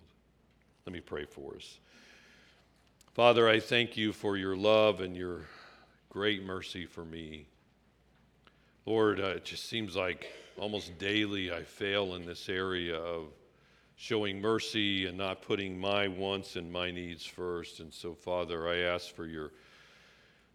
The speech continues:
Lord, your help to be one who speaks and acts showing mercy.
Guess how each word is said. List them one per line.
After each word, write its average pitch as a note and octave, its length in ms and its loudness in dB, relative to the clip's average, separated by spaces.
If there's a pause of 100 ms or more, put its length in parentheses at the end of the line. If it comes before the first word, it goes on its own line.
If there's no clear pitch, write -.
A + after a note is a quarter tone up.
Lord, B2 260 6
your G2 140 0
help A2 400 2 (540)
to - 120 -12
be F#2+ 540 -2 (120)
one F2+ 440 -6
who D#2 160 -12
speaks - 920 -8
and E2+ 160 -12
acts F2+ 680 -6 (240)
showing E2+ 440 -10
mercy. C#2+ 540 -14